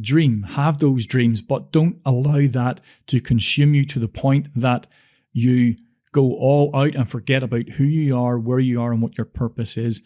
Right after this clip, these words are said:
And if you can think and not make thoughts your aim, that for me is about,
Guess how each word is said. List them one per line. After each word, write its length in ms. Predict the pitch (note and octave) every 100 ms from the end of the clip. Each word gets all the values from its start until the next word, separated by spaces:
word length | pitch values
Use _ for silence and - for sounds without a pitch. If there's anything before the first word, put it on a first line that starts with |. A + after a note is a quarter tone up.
| _ _ -
And 80 | B2
if 100 | C#3+
you 60 |
can 120 | C#3+
think 300 | C3 D#3+ E3+
and 100 | D#3
not 160 | D3 C#3+
make 160 | C3 -
thoughts 420 | - C3 - -
your 160 | A#2 -
aim, 300 | D3 E3+ C#3+ - _ -
that 260 | C#3 -
for 140 | - C3+
me 200 | D3+ D#3+
is 120 | C3
about, 340 | A#2 C3+ C3+